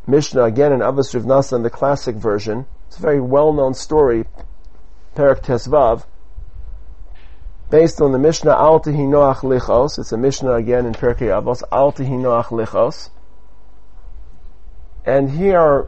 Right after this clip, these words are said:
the recommendation of the Mishnah is not just about limiting the expression of anger, but trying to even limit the development of anger. Al Tehi Noach Lichos.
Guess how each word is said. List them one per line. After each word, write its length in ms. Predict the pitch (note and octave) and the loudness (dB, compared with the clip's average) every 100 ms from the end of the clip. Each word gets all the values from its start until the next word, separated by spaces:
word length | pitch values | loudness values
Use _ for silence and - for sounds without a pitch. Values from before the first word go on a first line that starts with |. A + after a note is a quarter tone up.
| - | -6
the 800 | C3 C3 C3 B2+ B2 A#2+ A#2 A#2 | -6 -4 -2 -2 -2 -4 -4 0
recommendation 840 | C3+ C#3 D3+ C#3 C3 D3 E3+ D#3+ | 0 2 0 0 2 2 2 -2
of 120 | C#3+ | -2
the 40 | B2+ | -2
Mishnah 340 | C#3+ D3 C#3 | -2 -2 -4
is 100 | A#2+ | -2
not 180 | C3+ C#3 | -2 -2
just 240 | C#3 - | -4 -6
about 400 | A#2 B2 A#2+ A2 - - - - - - | -4 -2 -2 -2 -8 -12 -12 -12 -10 -2
limiting 460 | C#3+ E3 D#3+ D#3 | 2 2 2 0
the 60 | B2+ | -2
expression 540 | A#2 - F#3+ F3 D#3 | -4 -2 0 0 -2
of 80 | D3 | -4
anger, 380 | - C#3 C3+ B2+ | -2 -2 -2 -2
but 160 | A2 - | -4 -6
trying 320 | D3+ C#3 C#3 | 0 0 0
to 120 | C3+ | -4
even 240 | B2+ B2 | -4 -2
limit 380 | B2 C#3 B2+ - | -2 0 -2 -2
the 240 | A#2 A2 G2+ | -2 -2 -2
development 640 | A#2+ A2+ C3+ B2 A2+ B2 | -2 2 2 2 0 -2
of 100 | A#2+ | 0
anger. 300 | A#2 B2 C3 | 0 0 0
Al 220 | F2 C3 | 2 2
Tehi 160 | C#3 C3 | 0 -2
Noach 540 | C3 B2 C#3 C#3 B2 | -2 2 4 4 2
Lichos. 720 | B2 A#2+ A#2+ E2+ B2+ E3+ - | -2 -4 -2 0 0 -2 -10